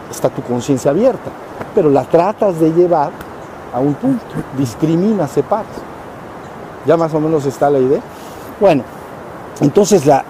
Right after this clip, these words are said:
el sa-, volviendo al sa-, primer satsang del semestre, de este año, perdón, entonces dijimos que los que querían se fueran a su casa y durante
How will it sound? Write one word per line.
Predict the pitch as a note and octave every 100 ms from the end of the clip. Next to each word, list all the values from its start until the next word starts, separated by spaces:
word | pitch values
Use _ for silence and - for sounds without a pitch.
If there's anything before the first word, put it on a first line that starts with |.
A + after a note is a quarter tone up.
| -
el | C3+
sa-, | - D3
volviendo | C3+ D3+ D#3 G3 E3+ D#3+
al | B2+
sa-, | A#2 C3 B2+ A#2 - - -
primer | C3+ D3 C4
satsang | B3 - G3 F#3+ D#3+
del | C3
semestre, | A2+ D#3+ F#3 F3+ - - G#2+ - C3+
de | D3+
este | - D#3+
año, | C#3+ C#3+
perdón, | - G#2+ A#2 F#3 - E4+ E4+
entonces | - B2+ E3+ F3 C#3+
dijimos | C#3+ E3+ E3+ -
que | C3+ C3
los | B2+ A2+
que | C3
querían | A#2 B2+ D3+ D#3+ E3
se | D3+
fueran | - C3+ C#3
a | C#3+
su | E3+
casa | - F3+ D3 E3+
y |
durante | C#3+ C3 C#3 D3 C#3+ B2+ C3+